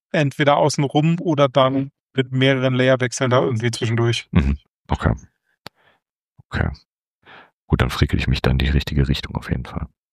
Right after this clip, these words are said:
Speaker 1: Aber ganz oft ist halt einfach der längere Weg einer, eines Traces, ähm, dann vielleicht irgendwie über die längere Seite einmal ums Board rum der schönere, weil's dann irgendwie besser aufgeht oder so. Das
Speaker 2: Mhm.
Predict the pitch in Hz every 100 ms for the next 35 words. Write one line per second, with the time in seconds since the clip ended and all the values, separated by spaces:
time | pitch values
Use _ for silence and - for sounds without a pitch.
0 | _ _ _ _ _ _ _ _ _ _
1 | _ _ _ - - 147 147 147 - 185
2 | 339 - 208 - 147 143 135 - - 135
3 | 127 139 156 135 117 127 175 180 - -
4 | - 151 139 - _ _ _ - 160 139
5 | - - 147 147 - 151 139 - - _
6 | _ _ _ _ _ _ - 147 131 135
7 | 131 123 117 131 - 139 - 190 131 117
8 | 143 131 127 131 143 151 139 139 143 -
9 | 143 135 147 - - 135 - 139 135 127
10 | - 151 143 135 127 127 127 - 139 151
11 | 120 131 - 139 151 131 - 127 127 123
12 | 120 120 123 135 - 73 71